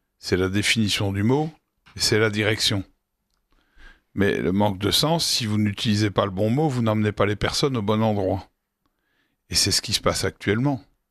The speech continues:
C'est-à-dire qu'on, on, on déclenche une violence, euh, inouïe, puisqu'on, on essaye de, de lisser toute la population, de lisser toutes les classes pour que tout le monde soit le même. Et d'un autre côté, on, on vous dit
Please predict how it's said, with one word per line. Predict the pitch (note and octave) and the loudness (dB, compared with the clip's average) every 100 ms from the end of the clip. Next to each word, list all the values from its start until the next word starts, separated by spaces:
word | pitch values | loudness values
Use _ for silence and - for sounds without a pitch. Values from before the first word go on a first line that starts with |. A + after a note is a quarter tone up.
| _ _ _ _ _ _ - | _ _ _ _ _ _ -12
C'est-à-dire | - G2 F#2+ - | -4 0 0 0
qu'on, | D#2 - - F#2 - - | -4 -4 -2 -2 -2 -2
on, | - - - | -2 -2 -2
on | G#2 | -2
déclenche | G#2 G#2 - A2+ A2 - | 0 -2 0 0 0 -2
une | G#2+ G#2+ | -2 0
violence, | G#2 A2+ A#2 A2+ G#2+ - - | 2 2 2 0 0 -2 0
euh, | G2 F2 F2 - _ _ _ - | 0 0 -4 -10 _ _ _ 0
inouïe, | A2 A2 D3 D#3 | 2 4 2 0
puisqu'on, | A#2 - G2+ F2 G2 G2 | -6 -2 -2 0 0 0
on | G#2+ G#2 | 0 0
essaye | - B2 A#2+ | 2 0 0
de, | G2 G2 - - - - _ - | 0 -2 -8 -20 -20 -20 _ -2
de | A2 | 0
lisser | A#2+ A#2 A2+ - B2+ | 0 0 0 2 0
toute | A2 - A#2 | -2 -4 -4
la | |
population, | G2 G#2 A2 G#2 G#2+ - B2+ A#2+ | -2 -2 0 0 0 2 2 2
de | G2+ | 0
lisser | G2 - A#2 | 0 0 0
toutes | G2+ - G2+ | -2 -6 -4
les | F#2 | -2
classes | G#2+ G#2 G#2 - - - _ _ | 0 0 0 -4 -8 -16 _ _
pour | G#2 - | -16 -8
que | G#2+ | -4
tout | A#2 | 0
le | A2+ | 0
monde | A2+ | 0
soit | - G2+ | 0 0
le | G2+ | 0
même. | C3+ E3+ F3+ - - - _ | 0 0 -4 -10 -20 -20 _
Et | G#2+ | 0
d'un | A2+ | 2
autre | A#2 A2+ | 2 -2
côté, | - A2+ G#2+ C3 E3+ G3 | -4 -4 0 0 0 -2
on, | B2 A#2 G#2+ G2 | -2 0 2 2
on | A#2 | 0
vous | G2+ G2+ A#2 | 0 0 0
dit | G2+ - C#3+ | 2 0 0